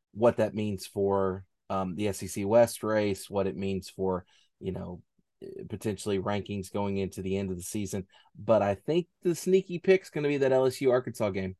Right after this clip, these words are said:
I got something tells me in my gut that that game's gonna come to, it's gonna be closer than we're probably thinking it's gonna be. Um, and again, we know in the S E C that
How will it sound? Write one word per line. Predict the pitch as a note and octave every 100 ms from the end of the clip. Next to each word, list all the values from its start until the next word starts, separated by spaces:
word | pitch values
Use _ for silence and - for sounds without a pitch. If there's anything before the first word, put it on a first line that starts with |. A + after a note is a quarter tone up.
| _
I | G2
got | G2 A2 G#2
something | G2 B2+ A#2+ C#3 E3+
tells | D3 B2+ B2
me |
in | A#2+
my | A2
gut | G#2+ A#2+ A#2+ G#2 _ _ _ _
that | A2 G2+
that | G#2+ F#2+
game's | A#2 A2 F#2+
gonna | A2 G2+
come | A#2 A2
to, | - A2+ G#2 -
it's | G2 -
gonna | A2+
be | G#2+
closer | G2+ - B2 A#2+ G#2+ A2 G2+ G2+
than | - G#2 G2+
we're | G2 G2+ G2 F#2+ F#2 _ _ _ _ -
probably | A2 G2 G2+
thinking | F#2 A#2 G2 F#2
it's | F2 -
gonna | F#2 F2
be. | - - - _ -
Um, | F#2 F2+ F2 F2+ -
and | F#2+ F#2 -
again, | F#2+ A2+ A#2 G2 _ _
we | A2 G#2+
know | G#2
in | A2+
the | A#2 A2+
S | A2
E | C3
C | A#2 D3 C3+ A#2+ A#2
that | G2+ G#2 G2+